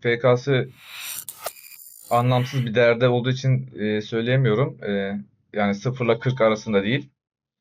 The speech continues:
O yüzden, e, Fabök beş nokta bir, P D D de, e, piyasa bölü defter değeri de sıfır nokta altı. Hemen grafiğine de şöyle bir göz atalım.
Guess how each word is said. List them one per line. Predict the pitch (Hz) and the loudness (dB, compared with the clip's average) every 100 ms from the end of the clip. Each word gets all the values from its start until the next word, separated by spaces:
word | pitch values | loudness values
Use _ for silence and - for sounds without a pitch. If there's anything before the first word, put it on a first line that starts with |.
| _ _ _ | _ _ _
O | - 120 | -4 -2
yüzden, | 113 110 135 139 | 0 2 0 0
e, | 101 | -4
Fabök | 101 131 117 107 - | 2 4 4 0 -2
beş | 123 123 123 | 0 2 0
nokta | 107 - 101 | 0 0 2
bir, | 131 143 - _ | 2 0 -8 _
P | 120 113 | 0 2
D | 120 120 120 | 4 2 4
D | 135 135 - _ _ | 2 2 -6 _ _
de, | 123 147 - - | 0 0 -2 -8
e, | 104 104 101 _ | -4 -2 -4 _
piyasa | 120 117 110 | -2 -2 -2
bölü | 104 | -2
defter | 104 110 120 110 | 0 2 2 4
değeri | 110 110 | 2 2
de | 135 | 0
sıfır | 131 123 113 | -2 -8 -2
nokta | 110 104 123 | -2 2 4
altı. | 104 101 107 87 _ _ _ _ _ _ | 4 2 0 -2 _ _ _ _ _ _
Hemen | - 139 131 | -4 0 2
grafiğine | 127 127 127 131 135 | 2 2 2 2 4
de | 131 127 | 4 2
şöyle | 131 123 117 | 2 -2 0
bir | 123 | -2
göz | 120 123 | 0 2
atalım. | 135 117 107 131 - | 2 2 2 0 -6